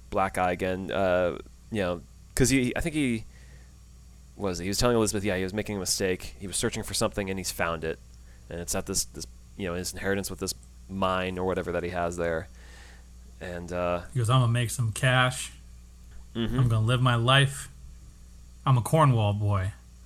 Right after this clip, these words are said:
Speaker 2: and I always
Speaker 1: That
Speaker 2: will be."
Speaker 1: That's what he's, he's gonna do. And, uh, that's the end of the episode. That we, I feel like we, we, we may have missed something. There's a lot.
Speaker 2: I
Speaker 1: And
Speaker 2: feel like
Speaker 1: I
Speaker 2: we
Speaker 1: was
Speaker 2: covered
Speaker 1: looking at
Speaker 2: most
Speaker 1: this
Speaker 2: of it. If we didn't cover it,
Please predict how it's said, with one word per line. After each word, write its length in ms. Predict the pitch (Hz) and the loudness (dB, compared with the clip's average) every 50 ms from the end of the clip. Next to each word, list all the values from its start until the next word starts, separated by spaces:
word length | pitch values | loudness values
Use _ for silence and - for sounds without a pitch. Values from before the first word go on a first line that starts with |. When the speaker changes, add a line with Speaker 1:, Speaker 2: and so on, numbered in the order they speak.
| - - - - | -20 -20 -6 -2
Speaker 2:
and 100 | 117 110 | 0 2
I 80 | 110 | 4
always 400 | 117 135 151 156 156 156 151 147 127 | 8 8 8 8 8 6 4 4 4
Speaker 1:
That 60 | 123 | 4
Speaker 2:
will 200 | 120 113 110 113 | 4 4 2 2
be." 220 | 104 101 98 98 95 - - - - - - - - - - - - - - - - - - | 2 2 0 0 -4 -6 -14 -20 -20 -20 -20 -20 -20 -20 -20 -20 -20 -20 -20 -20 -20 -12 -6
Speaker 1:
That's 260 | - 87 98 - - | -4 -4 -4 -2 -2
what 100 | 117 117 | 0 0
he's, 140 | 113 110 104 | 0 0 -2
he's 220 | - - 117 110 | -4 -4 -4 -2
gonna 200 | - 120 120 123 | 0 -2 -2 -2
do. 400 | 110 110 127 131 107 85 82 95 - - - - | 0 0 2 2 2 0 -2 -4 -12 -16 -16 -10
And, 380 | - 95 95 95 95 95 95 95 | -6 -4 -4 -2 -4 -4 -2 0
uh, 260 | 98 95 95 95 92 - - - - - - - - - - - - - - - - - - - - - - - - - - - - - - - - - | 2 4 4 2 2 -2 -6 -16 -20 -20 -20 -20 -20 -20 -20 -20 -20 -20 -20 -20 -20 -20 -20 -20 -20 -20 -20 -20 -20 -20 -20 -20 -20 -20 -20 -20 -8 -2
that's 200 | 98 104 110 - | -2 0 2 2
the 80 | 156 | 2
end 80 | 147 147 | 2 2
of 40 | 147 | 2
the 80 | 143 85 | 2 2
episode. 260 | 147 - - 110 92 | 2 2 2 2 2
That 180 | 95 104 - 76 | 2 2 0 0
we, 100 | 71 - - | -6 -6 -4
I 60 | - | -4
feel 140 | - - 262 | 0 0 0
like 60 | 254 | 0
we, 80 | - 101 - - - - | 0 -4 -6 -8 -6 -4
we, 120 | 95 113 | -4 -4
we 160 | 98 87 107 101 | -2 -4 -4 0
may 120 | 101 117 | 2 2
have 100 | 120 101 | 2 2
missed 180 | 95 101 107 - | 0 0 0 0
something. 280 | - 147 135 139 143 131 | 0 0 -2 -4 -2 0
There's 180 | 135 185 180 | 0 0 0
a 40 | 117 | 0
lot. 380 | 92 90 90 78 71 73 - - - - | 0 0 0 0 0 -2 -4 -6 -10 -4
Speaker 2:
I 120 | - - - | 0 0 2
Speaker 1:
And 80 | - | 4
Speaker 2:
feel 120 | - - - | 4 4 4
like 140 | 233 - - | 4 4 4
Speaker 1:
I 60 | - | 4
Speaker 2:
we 60 | - | 4
Speaker 1:
was 80 | 120 - | 6 8
Speaker 2:
covered 200 | 202 202 165 143 | 8 8 8 8
Speaker 1:
looking 80 | 139 147 | 8 8
at 20 | |
Speaker 2:
most 100 | 147 143 - | 8 6 6
Speaker 1:
this 20 | 127 | 4
Speaker 2:
of 80 | 117 | 2
it. 80 | 120 120 | 2 2
If 100 | 117 - | 2 4
we 80 | 147 139 | 4 6
didn't 240 | 143 190 190 190 151 | 6 6 6 4 4
cover 340 | - 170 151 143 143 131 120 | 6 6 6 8 6 4 4
it, 80 | 113 | 2